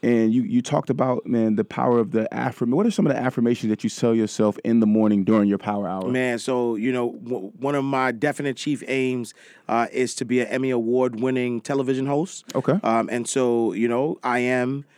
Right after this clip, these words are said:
Speaker 2: uh, Emmy Award-winning television host. I am a New York Times bestselling author, so I've,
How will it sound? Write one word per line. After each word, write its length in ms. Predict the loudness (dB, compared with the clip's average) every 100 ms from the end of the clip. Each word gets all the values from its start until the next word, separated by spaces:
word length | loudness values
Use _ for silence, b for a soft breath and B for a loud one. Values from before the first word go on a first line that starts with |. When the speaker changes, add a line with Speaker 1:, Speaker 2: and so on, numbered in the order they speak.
| b -4
Speaker 2:
uh, 180 | -2 0
Emmy 180 | 0 2
Award-winning 680 | 2 2 0 0 -2 -2 -2
television 460 | -2 0 0 -2
host. 380 | -2 -2 -2 -2
I 120 | -2
am 120 | 0 2
a 40 |
New 100 | 2
York 220 | 2 2
Times 400 | 0 0 0 -2
bestselling 440 | -4 -4 -4 -2 -2
author, 260 | -2 -2
so 140 | 0 0
I've, 160 | -2